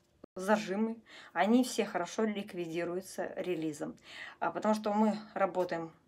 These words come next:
по всем правилам, по всем меридианам и анатомическим линиям, соответственно,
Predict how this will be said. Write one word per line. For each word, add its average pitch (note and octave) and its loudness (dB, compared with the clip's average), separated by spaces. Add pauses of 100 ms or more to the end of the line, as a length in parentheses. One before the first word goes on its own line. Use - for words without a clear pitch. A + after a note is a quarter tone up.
(240)
по G3 6
всем F3 -4 (240)
правилам, F#3+ 4 (1040)
по G3+ 8
всем F#3 0
меридианам G3+ 4
и - 0
анатомическим F3+ -4
линиям, A3+ 4
соответственно, G3 -2